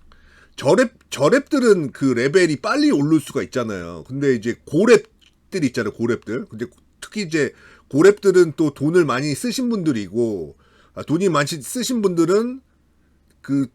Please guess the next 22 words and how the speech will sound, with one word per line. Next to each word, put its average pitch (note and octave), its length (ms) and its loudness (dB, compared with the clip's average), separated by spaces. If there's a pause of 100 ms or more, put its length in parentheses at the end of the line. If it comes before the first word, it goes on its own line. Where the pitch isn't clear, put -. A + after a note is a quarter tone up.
(120)
다른 D#3+ 340 -4
사람과의 G#3+ 480 0
경쟁이 E3+ 680 -2
되게 C3+ 220 -4
중요하거든요. D3 800 -4 (220)
그러니까 C3 200 -4
내가 G3 480 2 (320)
이 D3 140 -10
사람한테 F#3+ 480 0
안 C#3 260 -2
쳐지려고 G3+ 560 0
돈을 E3 240 2
쓰는 E3 240 0
거지 B2 580 -4 (320)
저 D#3 160 0
사람한테 G#3+ 600 0
쳐지려고 C4 540 -2
돈을 D#3 260 0
쓰는 D3+ 240 -4
건 D3 140 -6
아니거든요. G#2+ 500 -8
그러니까 D#3+ 640 -6